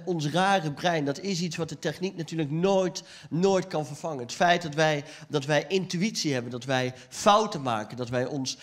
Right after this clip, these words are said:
herzien, dat wij, dat wij terug kunnen komen op dingen, dat kan de techniek natuurlijk uiteindelijk allemaal niet. En dat is zo mooi. En nogmaals,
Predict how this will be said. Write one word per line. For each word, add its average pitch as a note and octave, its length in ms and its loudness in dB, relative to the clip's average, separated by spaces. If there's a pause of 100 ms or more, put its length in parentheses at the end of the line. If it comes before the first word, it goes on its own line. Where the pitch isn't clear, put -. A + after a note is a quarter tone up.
(120)
herzien, D#3 520 2
dat C#3 180 0
wij, C3 320 2
dat C3 140 -6
wij C3+ 140 0
terug G3 380 2
kunnen F3 240 0
komen C3+ 320 0
op B2+ 120 -6
dingen, B2+ 220 0
dat C#3+ 160 -2
kan A3+ 240 0
de F#3+ 100 2
techniek F#3 420 -2
natuurlijk F3+ 400 -4
uiteindelijk E3 440 -2
allemaal D#3+ 300 -2
niet. F#3 280 -6 (680)
En C#3+ 140 -4
dat D#3 120 -2
is D#3+ 120 -2
zo F3+ 100 2
mooi. G3 360 -2 (1160)
En C#3+ 140 -2
nogmaals, D#3+ 520 4